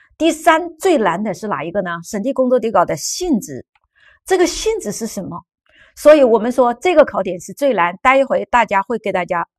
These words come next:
待会老师会给你展开。第二节的内容其实是讨论一个什么呢？审计工作底稿，你事务所在设计底稿的时候有什么要求？它的格式、内容、要素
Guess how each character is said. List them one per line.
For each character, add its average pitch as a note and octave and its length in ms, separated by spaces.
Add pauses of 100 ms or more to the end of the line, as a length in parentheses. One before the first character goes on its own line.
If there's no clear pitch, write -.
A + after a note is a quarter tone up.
(140)
待 D#4 220
会 A#3 140
老 F3 140
师 G3+ 160
会 A#3+ 160
给 A3 120
你 G#3 120
展 A#2 220
开。 C#3+ 220 (720)
第 F4 100
二 G4 180
节 A3+ 160
的 A#3 80
内 A#3+ 140
容 G3 260
其 - 200
实 G#3+ 120
是 A3 200
讨 C3+ 240
论 F#3+ 180
一 - 80
个 D4+ 100
什 C#3+ 120
么 D3+ 80
呢？ D3+ 120 (360)
审 A3 200
计 D4 120
工 C4+ 160
作 A#3+ 100
底 A#3 120
稿， G3 340 (160)
你 F#3 280
事 E4+ 200
务 D4 100
所 F3+ 220
在 G3+ 140
设 D4+ 500
计 A#3+ 180
底 A#3+ 160
稿 F3 180
的 D#3+ 80
时 F3 140
候 F#3+ 60
有 F3 120
什 F3 120
么 D#3+ 100
要 F3+ 180
求？ E3 300
它 - 140
的 D4 160
格 F#3+ 240
式、 C4 180
内 C#4+ 300
容、 F#3+ 240
要 C#4 260
素 G#3 300